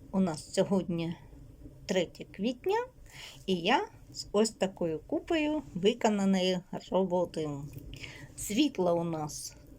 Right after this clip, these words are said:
немає вже п'яту добу, але ми працюємо. Ось тільки я пров'язала своєї корзиночки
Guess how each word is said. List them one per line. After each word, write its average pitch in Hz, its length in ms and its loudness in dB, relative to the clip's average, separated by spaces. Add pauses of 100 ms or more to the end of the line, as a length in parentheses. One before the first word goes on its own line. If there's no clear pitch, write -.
(100)
немає 214 880 4 (1120)
вже 175 320 6
п'яту 247 480 4
добу, 175 580 2 (1040)
але 170 260 4
ми 214 260 2 (1300)
працюємо. - 600 -6 (1040)
Ось 208 220 4
тільки 208 400 2
я 160 400 0 (120)
пров'язала 170 880 2 (1400)
своєї 165 840 0 (680)
корзиночки 175 880 -2